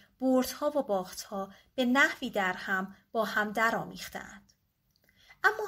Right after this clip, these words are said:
هر کسی که دارای حالت انفعالی باشد، در بیرون بازی جای می‌گیرد و از اینکه حتی در فکرش هم مسائل اخلاقی را طرح کند، استنکاف می‌ورزد.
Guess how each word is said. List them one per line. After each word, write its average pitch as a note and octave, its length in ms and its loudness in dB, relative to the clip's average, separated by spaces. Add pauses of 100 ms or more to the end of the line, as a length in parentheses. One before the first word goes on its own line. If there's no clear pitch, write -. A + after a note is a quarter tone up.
هر E4 140 2
کسی D#4 380 -2
که D4+ 140 -2
دارای G#3 360 2
حالت G3 440 -2
انفعالی G#3+ 680 0
باشد، F#3 480 -4 (320)
در C4+ 260 8
بیرون D4+ 380 -2
بازی F#3 400 -4
جای F#3+ 340 0
می‌گیرد - 580 -14 (520)
و - 20 2
از G3 240 2
اینکه B3 220 2
حتی C4 340 0
در A#3+ 140 4
فکرش C4+ 580 -2
هم B3 120 2
مسائل A#3 480 -2
اخلاقی A#3 560 -2
را G#3+ 120 0
طرح F3 400 -8
کند، F#3 420 -6 (380)
استنکاف B3+ 720 0
می‌ورزد. - 640 -12